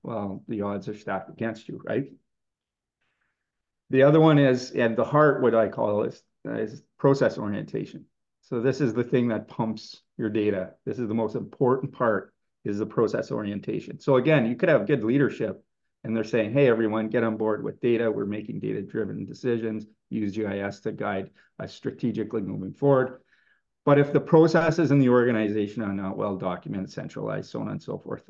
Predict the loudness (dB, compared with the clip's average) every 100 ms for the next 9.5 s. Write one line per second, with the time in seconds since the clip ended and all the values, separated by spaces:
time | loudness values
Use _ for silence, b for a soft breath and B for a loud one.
0 | -14 -12 -4 0 0 -2 -4 -8 -8 -10
1 | -14 -14 -8 -4 -2 2 2 2 2 4
2 | 2 -2 -4 -4 -6 -10 -8 -8 -10 -10
3 | -8 -8 -8 -10 -10 -10 -10 -12 -16 -20
4 | -10 -8 -8 -10 -12 -14 _ _ _ _
5 | -6 -4 -4 -6 _ _ _ _ -6 -2
6 | 0 0 -2 -4 -4 -4 -4 -4 -6 -8
7 | -12 -18 -14 -14 -12 -10 -8 -8 -10 -12
8 | -10 -8 -8 -8 -12 -12 -16 -16 -12 -12
9 | -12 -14 -12 -10